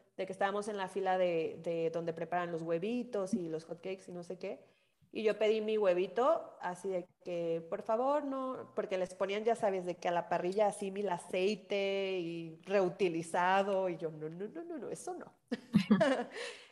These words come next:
Y pedí mi omelette con todas las verduras que tuviera, y la señorita así como,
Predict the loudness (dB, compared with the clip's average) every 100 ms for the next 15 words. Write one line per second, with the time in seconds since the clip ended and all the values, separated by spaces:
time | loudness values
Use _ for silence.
0 | -6 -2 0 0 0 4 6 4 2 2
1 | 2 2 2 2 2 -2 0 0 0 2
2 | 4 4 4 2 0 0 0 -2 -4 -2
3 | 0 2 0 0 2 2 0 -2 -2 -2
4 | -6 -8 -10 -12